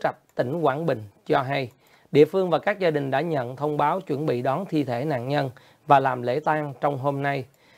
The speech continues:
Hãng tin A F P cũng đưa tin về việc mười sáu thi thể lần đầu tiên đã được đưa về sân bay Nội Bài.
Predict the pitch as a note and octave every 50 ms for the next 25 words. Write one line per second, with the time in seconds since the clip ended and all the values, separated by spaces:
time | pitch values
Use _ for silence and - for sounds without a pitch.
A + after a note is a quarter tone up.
0 | _ _ - - C#3+ E3 F3+ F#3 G3+ F#3+ F3 E3 D#3 - _ _ - D#3+ D#3+ D#3+
1 | D#3+ D#3 - - - F3 G#3 A3+ - _ _ - E3+ E3 D3+ C3 - _ _ _
2 | _ _ _ _ - - E3 C#3+ B2+ D#3 G3+ A3 G3 F#3+ F3+ E3+ - - F3 E3+
3 | E3+ D#3+ C#3+ C3+ B2 A2+ B2+ B2 A2+ - D3 C3+ C3 B2+ A#2+ - - E3 G3+ F3+
4 | F3+ D3+ C3+ B2 B2+ D3 E3 D#3 C3+ B2+ C3 C3 B2 B2 A#2 A2+ - - F3 F3+
5 | F3+ D#3+ - - - - _ _ _ _ _ - D#3 B2+ A#2+ A#2+ B2 C3+ D#3+ -
6 | F#3+ E3 C#3 A#2+ - - F3 E3 D#3+ D#3 D3+ C#3 C3 C3+ C3 B2+ A#2+ A#2 A2 G#2+
7 | - _ _ _ _ - - - D#3+ D3+ D3+ D3 D3 C#3 C3+ C3 B2 A#2 A#2 B2+
8 | C3 B2 A#2+ G#2+